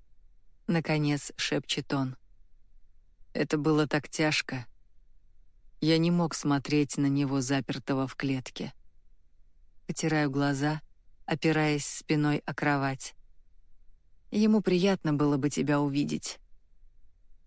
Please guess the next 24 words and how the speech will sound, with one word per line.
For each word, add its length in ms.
Сэмми 280
смотрит 480
на 100
ладони. 520
Гарри 260
не 140
отвечает. 680
«Что 240
тут 200
скажешь?» 580
«Надолго 500
ты 100
к 80
нам?» 300
шепчу 420
я. 280
Он 160
смотрит 540
на 80
дрожащее 600
пламя. 520
«На 160
две 200
недели. 560